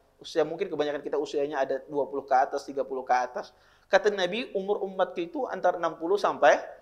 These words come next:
tujuh puluh. Maka saya tidak melihat, ya, amalan yang paling bagus pada zaman sekarang ini adalah kecuali kita menuntut ilmu,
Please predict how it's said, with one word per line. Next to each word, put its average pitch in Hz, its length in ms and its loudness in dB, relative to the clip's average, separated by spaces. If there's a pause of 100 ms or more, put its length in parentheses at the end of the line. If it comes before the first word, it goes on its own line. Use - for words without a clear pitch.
(160)
tujuh 339 240 -4
puluh. - 320 -10 (480)
Maka 269 240 8
saya 302 160 6
tidak 262 240 2
melihat, 214 480 6
ya, 165 160 4
amalan 240 560 6
yang 185 200 -2 (280)
paling 277 320 4
bagus 226 240 6
pada 185 240 2
zaman 170 240 4
sekarang - 480 4
ini 147 160 -6
adalah 170 400 6 (480)
kecuali 254 400 0
kita 240 560 0
menuntut 214 400 -8
ilmu, 165 400 -4